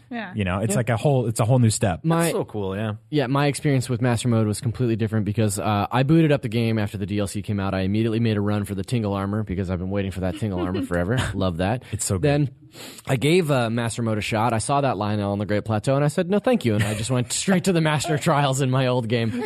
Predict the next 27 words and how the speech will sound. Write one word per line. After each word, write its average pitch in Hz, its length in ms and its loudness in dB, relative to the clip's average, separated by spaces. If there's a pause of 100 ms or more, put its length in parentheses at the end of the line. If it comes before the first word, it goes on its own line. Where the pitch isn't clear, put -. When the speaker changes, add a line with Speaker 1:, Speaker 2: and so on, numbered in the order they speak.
Speaker 2:
Yeah. 131 180 4 (220)
Speaker 4:
Um, 135 80 0
Speaker 3:
That's 120 140 -2
awesome. - 280 -12
Speaker 4:
and 156 320 4 (480)
to 220 140 0
your 269 100 0
point, 147 460 2
uh, 127 320 2 (200)
you 180 140 4
know, 151 80 6
you're 143 180 6
saying 143 280 4
that, 117 200 0
that 113 140 0
master 127 320 0
mode 117 160 2
forces 107 340 -4
you 107 180 0
to - 100 -10
play 107 220 0
the 101 80 0
game 101 280 0
in 101 80 0
a 95 60 -2
different 92 280 -4
way. 95 320 0